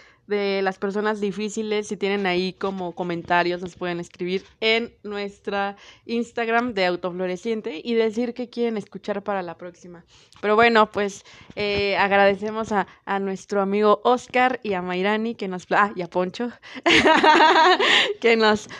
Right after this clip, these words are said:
platicaron un poco de sus experiencias y nos vemos a la próxima. Adiós, amiguitos, los quiero mucho. Hola, amigos, bienvenidos a mi espacio canábico.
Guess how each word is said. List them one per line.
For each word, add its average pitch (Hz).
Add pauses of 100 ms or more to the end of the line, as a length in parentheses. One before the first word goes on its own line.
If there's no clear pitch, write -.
platicaron 240
un 233
poco 233
de 220
sus 185
experiencias 226
y 247
nos 233
vemos 220
a 190
la 180
próxima. 180 (340)
Adiós, 208
amiguitos, 196
los 185
quiero 190
mucho. 180 (1200)
Hola, 262
amigos, 262
bienvenidos 220
a 214
mi 202
espacio 208
canábico. 214